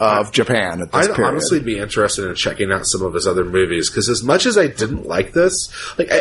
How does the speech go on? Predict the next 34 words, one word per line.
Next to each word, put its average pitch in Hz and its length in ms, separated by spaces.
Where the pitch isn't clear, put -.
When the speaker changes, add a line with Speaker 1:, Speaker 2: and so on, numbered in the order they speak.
Speaker 2:
I - 60
think 202 380
if 131 260
this 135 180
movie 131 280
had 110 200
not 92 240
been 101 120
an 98 160
anthology 95 600
movie, 147 420
I 131 80
probably 120 640
would 117 160
have 110 80
ended 104 240
up 104 160
enjoying 98 480
it 117 240
if 107 100
it 120 80
was 107 320
any 123 300
of 107 120
these 110 240
stories, 110 800
but 101 340
fleshed - 540
out, 101 380
made 101 280
more 95 180
interesting. 127 640
Like, - 180
Speaker 1:
Uh, - 40